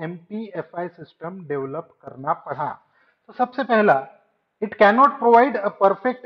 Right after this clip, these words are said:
air fuel ratio consistently, यानी जो हमारी requirement है, हमने देखा था रिक्वायरमेंट eight is to one से eighteen is to one, हर condition में अलग requirement है।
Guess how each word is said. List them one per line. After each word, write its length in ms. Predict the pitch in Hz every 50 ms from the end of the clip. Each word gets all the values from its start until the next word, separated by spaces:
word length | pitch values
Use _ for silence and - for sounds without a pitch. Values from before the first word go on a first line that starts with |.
| 196 202
air 320 | 196 208 214 220 226 233 220 - -
fuel 320 | - 214 220 226 220 220
ratio 340 | 214 196 202 196 202 - 233 226
consistently, 1500 | _ - 165 160 165 165 _ _ _ _ _ _ _ - 214 208 _ _ - - 165 156 151 151 151 _ 160 170 180 175 147 131 139 _ _ _ - - _ _ _ _ -
यानी 420 | 180 214 220 220 220 233 254 247 - _ _ _ _ _ _ _ _
जो 180 | 139 131 240 262 262 254 226 - - -
हमारी 400 | 175 196 214 226 226 247 240 220
requirement 760 | 180 165 _ - 196 208 214 226 233 226 220 214 208 202 175 151
है, 320 | 165 165 143 131 127 147
हमने 280 | 165 151 170 180 185 180
देखा 260 | 190 208 202 254 247
था 120 | 247 240
रिक्वायरमेंट 560 | 214 208 170 190 185 180 175 170 156 135 - _ _ _ _ _ -
eight 240 | 185 220 240 233 233
is 120 | 220 -
to 180 | - - 226 208
one 200 | 202 196 196 196
से 220 | 196 - 233 247 254 214 - 180
eighteen 340 | 175 175 175 214 208 202 196
is 140 | 175 - -
to 140 | 190 180 165
one, 180 | 165 151 139 131 _ _ _ _ _ -
हर 120 | 196 214 220
condition 520 | 220 208 202 202 202 214 180 - 208 208 208
में 260 | 208 214 226 233 220
अलग 380 | - - 170 196 208 208 202
requirement 680 | 208 202 - - 190 196 190 185 190 190 190 190 175 185
है। 220 | 208 220 233 240